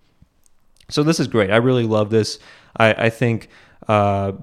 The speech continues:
Jake Paul has every right to call out Dana White. Whether he's being sincere or not, that's up for debate.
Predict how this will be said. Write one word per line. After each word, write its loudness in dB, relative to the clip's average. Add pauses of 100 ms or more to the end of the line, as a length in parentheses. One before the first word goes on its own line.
Jake 0
Paul 2
has -6
every -2
right -2
to -6
call -6
out -4
Dana -4
White. 0
Whether 4
he's -4
being -2
sincere -2
or 0
not, -2
that's 2
up 0
for -4
debate. -4